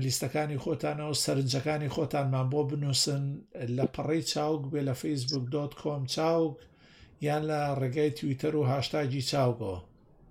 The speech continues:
ئێ، لە باشترین، بچینە سەر باشترین دراماکان یا باشترین، زۆرترین بینەری برام-، دراماکان، وەکو خۆم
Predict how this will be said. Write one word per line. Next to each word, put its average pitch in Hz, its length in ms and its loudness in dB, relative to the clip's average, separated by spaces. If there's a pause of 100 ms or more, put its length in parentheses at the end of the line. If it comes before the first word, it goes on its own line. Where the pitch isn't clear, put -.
(1040)
ئێ، 135 600 0 (380)
لە 151 200 2 (2000)
باشترین، 180 800 2 (360)
بچینە 170 460 0
سەر 185 140 2 (100)
باشترین 170 560 0
دراماکان 147 920 2
یا 135 180 0
باشترین، 135 560 0 (100)
زۆرترین 151 560 -2 (280)
بینەری 151 480 -2
برام-، 139 380 -2 (120)
دراماکان، 131 760 0 (640)
وەکو 156 280 0 (100)
خۆم 175 260 4